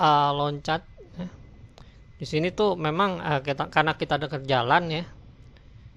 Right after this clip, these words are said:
Karena kita dekat jalan, eh, innalillahi.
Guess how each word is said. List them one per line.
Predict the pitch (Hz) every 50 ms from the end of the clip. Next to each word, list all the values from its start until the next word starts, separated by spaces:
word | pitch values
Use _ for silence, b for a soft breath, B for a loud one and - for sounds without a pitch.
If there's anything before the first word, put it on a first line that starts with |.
| - -
Karena | - - 139 -
kita | 151 - 151 131
dekat | 135 - - 135 135
jalan, | 135 135 131 123 123 127 135 151 180 185 190 196 190 180 - - - - - - - - - - - - - - - - - - - -
eh, | 147 139 131 131 127 135 135 139 143 - - - - - - - - - - - - - - - - - - - - - - - - - - - - - - - - - - - - - - - - - - - - - - - - - - - - - - - - - - - 165
innalillahi. | 156 147 139 135 131 123 120 113 117 110 110 113 104 - - 127 123 120